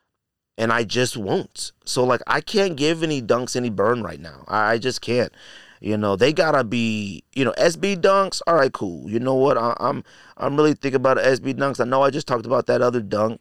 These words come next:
the, um, Setsubun, Setsubun, whatever it's called, but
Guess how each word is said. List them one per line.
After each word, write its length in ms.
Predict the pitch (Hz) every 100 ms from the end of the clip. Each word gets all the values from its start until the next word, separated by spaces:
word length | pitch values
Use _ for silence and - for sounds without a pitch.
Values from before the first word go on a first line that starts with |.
| -
the, 300 | - 104 107
um, 560 | 104 101 98 95 90 - _ -
Setsubun, 720 | - 156 - 117 120 135 -
Setsubun, 600 | - 196 147 110 110 127
whatever 260 | 170 151 104
it's 80 |
called, 340 | - 104 104 92
but 220 | 107